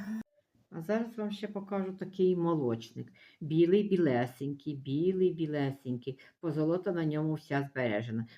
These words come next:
Отака широка смужка позолоти, вся, вся, вся збережена, вся така гарнезна, гарнезна. І така йде ручка зручна,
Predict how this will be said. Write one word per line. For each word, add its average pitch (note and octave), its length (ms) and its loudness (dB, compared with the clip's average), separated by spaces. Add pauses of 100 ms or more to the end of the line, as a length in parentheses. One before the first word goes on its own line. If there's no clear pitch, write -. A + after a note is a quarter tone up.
Отака D#3+ 420 -2
широка D3+ 480 -2
смужка C3 500 -6
позолоти, C3+ 600 -2
вся, D#3+ 320 -4
вся, D#3+ 260 -6
вся B2 300 -6
збережена, D#3+ 720 -2
вся D3+ 260 -6
така C3+ 400 -6 (260)
гарнезна, D3 840 0
гарнезна. B2 680 -4 (440)
І G#3+ 120 -4
така D3 380 -2
йде A#2+ 380 0 (180)
ручка C#3 680 -2
зручна, D#3+ 1000 -4